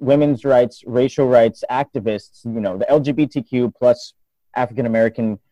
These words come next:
um, activist communities all on the side, so to speak, on their side time, also criticize this stuff because it,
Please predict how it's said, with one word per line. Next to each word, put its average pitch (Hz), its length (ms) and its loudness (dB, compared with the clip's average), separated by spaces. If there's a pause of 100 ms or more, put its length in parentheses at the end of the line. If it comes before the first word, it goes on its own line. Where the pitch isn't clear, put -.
(160)
um, 107 160 -2
activist 123 400 -4
communities 127 440 0 (460)
all 165 400 6
on 147 220 0
the 123 80 4
side, 123 500 0
so 110 160 -4
to 98 80 -6
speak, - 480 -10
on 113 140 -4
their 107 100 -2
side 120 380 0
time, 98 340 -6
also 120 360 0
criticize 104 500 -6
this 208 160 2
stuff 123 260 0
because 160 220 2
it, 160 140 2